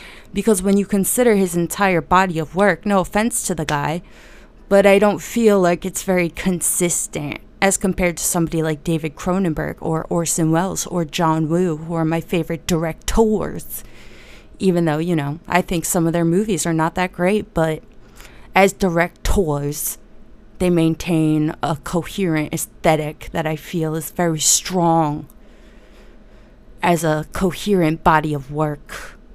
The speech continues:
<laughs> So happy birthday, David Cronenberg. We love you. Do you guys believe in astrology? I don't. That's no fucking secret. All of you astrology nerds can suck my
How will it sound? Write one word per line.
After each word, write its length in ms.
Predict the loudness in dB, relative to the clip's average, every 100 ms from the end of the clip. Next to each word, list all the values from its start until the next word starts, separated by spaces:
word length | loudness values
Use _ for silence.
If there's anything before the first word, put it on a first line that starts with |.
| -6
<laughs> 1000 | -2 4 4 6 2 2 -2 -6 -10 -18 -14 -12 -10 -12 -2
So 240 | 4 6
happy 380 | 8 6 6 2
birthday, 440 | 4 2 4 2
David 380 | 4 2 2 -2
Cronenberg. 600 | 0 0 0 0 0 0
We 160 | 0 2
love 340 | 2 0 -2
you. 320 | -2 -2 -4 -6
Do 80 | 0
you 60 | 4
guys 180 | 4 2
believe 280 | 0 2
in 80 | 0
astrology? 760 | -2 -2 0 0 -2 -2 -4 0
I 200 | 0 0
don't. 280 | -2 -6 -8 -16 -20 -20 -20 -2
That's 320 | 2 2 2 0
no 240 | 2 0
fucking 600 | -2 2 2 2 -2 -2
secret. 540 | -2 -2 -2 -2 -2
All 180 | 0 0
of 80 | 0
you 140 | 0
astrology 720 | 0 -2 2 2 2 0 0 0
nerds 340 | 0 -2 -4
can 200 | -6 -4
suck 520 | -4 0 0 0 -4
my 220 | -4 -4